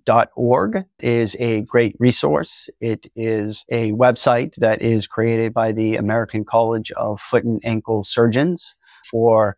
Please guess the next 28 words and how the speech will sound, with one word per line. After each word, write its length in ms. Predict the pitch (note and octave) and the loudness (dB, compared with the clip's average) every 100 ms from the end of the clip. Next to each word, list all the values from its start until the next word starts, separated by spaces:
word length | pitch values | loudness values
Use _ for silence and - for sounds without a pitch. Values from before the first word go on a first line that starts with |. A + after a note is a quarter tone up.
| _ _ | _ _
patients 400 | C#3+ C3+ C3+ A2+ | 0 2 2 0
to 260 | - B2 A2 | -2 -2 -2
learn 600 | G#2 B2+ C3 C3+ C3+ C#3 - | 2 2 4 4 2 2 2
about 280 | A2+ A#2+ | 4 4
a 60 | A#2+ | 4
variety 560 | A2 A2+ A#2 A#2+ A#2 G#2+ | 4 6 6 6 2 0
of 80 | |
different 420 | A2 A2+ A#2+ A2 - | 0 0 0 -4 0
foot 220 | - A#2+ | 2 2
and 100 | A2+ | 2
ankle 320 | A#2+ A2 A#2 | 2 0 -2
conditions. 840 | - G#2 A#2+ A#2 C#3+ D#3+ F3+ - - _ _ - | 0 0 2 2 0 -2 -6 -12 -20 _ _ 2
Nevertheless, 1000 | D3 D3 D3+ C#3+ C3+ C#3 C3+ - - - - | 6 6 4 2 4 4 2 -2 -12 -18 -6
making 480 | B2+ B2+ C#3 C3 C3 | 2 4 6 4 4
an 80 | B2 | 4
appointment 580 | - D3 C3 B2+ B2 A#2 | 4 2 4 4 2 2
with 460 | A#2 B2+ B2 - - | 2 4 2 -6 -8
an 580 | B2 A#2 A2+ A2+ A2+ A2 - | -2 0 0 0 -2 -4 -6
experienced 680 | A#2 - C3 B2+ B2 G#2+ - | -12 -2 2 4 4 2 0
foot 180 | B2+ G#2+ | -2 -2
and 120 | G#2 | -4
ankle 380 | G#2+ G#2+ G#2 G2 | -4 -6 -6 -12
surgeon 640 | - E3+ D#3 C3 C3+ B2 - _ _ _ - | -2 2 4 4 2 0 -4 _ _ _ -2
can 220 | D3+ D3 | 2 2
provide 500 | C#3+ B2+ B2+ B2+ B2 | 2 2 4 4 2
in-depth 500 | A#2+ A#2 A2+ A2+ - - | 0 0 2 2 0 0
knowledge 720 | A#2 A#2 A#2+ A#2 A2 G#2 - | 4 6 6 4 2 -2 -10
to 540 | - A2+ A2 G#2+ G#2 | -4 -2 0 -2 -6